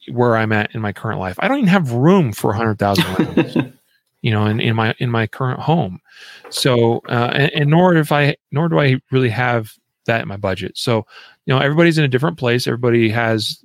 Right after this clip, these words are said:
Speaker 1: uh, their different budgets, uh, uh, you know, other resource, uh, requirements or limitations. Um, it is what it is. I mean, do I wish I could have stocked up a little bit more here and there? Yeah, sure.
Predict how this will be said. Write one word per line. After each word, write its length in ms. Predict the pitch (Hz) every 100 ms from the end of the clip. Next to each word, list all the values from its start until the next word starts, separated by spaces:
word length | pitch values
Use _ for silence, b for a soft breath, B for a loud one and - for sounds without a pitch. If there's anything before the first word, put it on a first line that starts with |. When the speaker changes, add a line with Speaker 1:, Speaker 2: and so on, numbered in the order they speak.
| -
Speaker 1:
uh, 160 | 113
their 140 | 117 120
different 380 | 117 - 117 110
budgets, 540 | 113 151 214 - - b b b b _
uh, 40 | -
uh, 1080 | 123 113 113 113 113 117 - - - - - -
you 140 | - 117
know, 260 | 113 117 - - - -
other 300 | 131 135 131
resource, 640 | - 139 143 147 139 - 120 - - -
uh, 240 | 135 123 123
requirements 680 | - 127 - 131 131 139 143 -
or 340 | 117 110 110
limitations. 840 | 107 120 117 - 131 - 165 180 - B B B B B B
Um, 520 | 120 117 117 113 110 - -
it 100 | 175
is 200 | 202 175
what 100 | 170
it 100 | 160
is. 220 | 190 -
I 60 | 120
mean, 160 | 120
do 140 | 120 143
I 80 | 127
wish 260 | 120 127
I 140 | 131 120 _ _ _ _ -
could 160 | 147 131
have 120 | 107
stocked 320 | - 127 123
up 140 | 127
a 40 | 117
little 280 | 104 113 120
bit 120 | 139
more 280 | 135 143 139
here 160 | 139
and 100 | 131
there? 140 | 123 151
Yeah, 300 | 123 156 117
sure. 380 | - 165 127